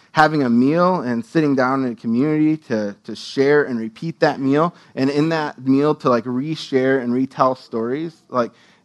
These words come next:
it's always a place where God's people in regular rhythms come together and share about God's presence and how God has been faithful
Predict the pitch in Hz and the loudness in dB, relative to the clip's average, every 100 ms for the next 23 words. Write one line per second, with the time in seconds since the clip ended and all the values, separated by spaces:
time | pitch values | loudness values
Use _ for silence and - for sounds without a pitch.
0 | - 135 - - 131 143 156 143 147 123 | -2 -2 -4 -4 2 2 2 -2 -6 -6
1 | 120 123 - 123 117 113 131 - 117 107 | -6 -8 -4 -2 0 -2 -2 -6 -8 -8
2 | 113 113 104 _ _ - 123 120 113 120 | -6 -6 -8 _ _ -6 -2 -2 -2 -2
3 | 135 147 156 143 123 156 127 98 104 - | 0 0 0 0 2 0 0 -4 -8 -12
4 | - 135 143 139 113 104 110 107 _ _ | -8 -6 -6 -6 -6 -4 -6 -8 _ _
5 | - 117 - - 143 110 107 123 113 113 | -8 -8 -8 -4 -2 -2 -6 -8 -4 -2
6 | - - 110 107 104 - 131 143 190 196 | -2 2 4 4 0 -6 -4 -2 -4 -6
7 | - 127 117 123 113 120 120 123 - 110 | -8 -12 -6 -6 -2 -2 -2 -8 -10 -10
8 | 104 - 170 - - 98 104 | -10 -8 -8 -10 -16 -14 -14